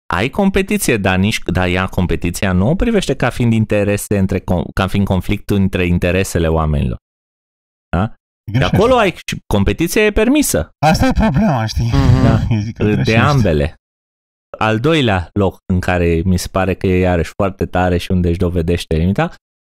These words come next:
Speaker 1: uh, principiul, o etică fundamentată pe principiul non-agresiunii și atât, nu trebuie să lucreze decât cu acțiunile, nu interesează motivația.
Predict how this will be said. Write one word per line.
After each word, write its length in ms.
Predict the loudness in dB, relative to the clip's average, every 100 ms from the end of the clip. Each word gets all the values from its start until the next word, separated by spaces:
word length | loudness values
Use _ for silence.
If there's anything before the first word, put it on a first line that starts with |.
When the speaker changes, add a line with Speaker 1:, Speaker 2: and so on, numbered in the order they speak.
| _ _ _ -4
Speaker 1:
uh, 300 | 0 2 0 0
principiul, 640 | -2 -2 -2 0 2 0 0
o 220 | 0 0
etică 320 | 0 -2 -4
fundamentată 600 | -2 0 2 0 0 -2
pe 120 | -4
principiul 400 | -2 -4 -2 -2
non-agresiunii 520 | 0 0 -2 0 0 -2
și 120 | 0 -2
atât, 420 | -2 -2 -4 -4 _ _ _ _ _ _ _ _ _ _ _ _ -4
nu 40 |
trebuie 380 | -2 -2 0 0
să 160 | 0
lucreze 440 | 0 0 0 0 0
decât 280 | 0 -2 -2
cu 120 | -4
acțiunile, 440 | -4 -4 -2 0
nu 120 | 0
interesează 540 | 0 0 -2 0 0 0
motivația. 500 | 0 0 -2 -4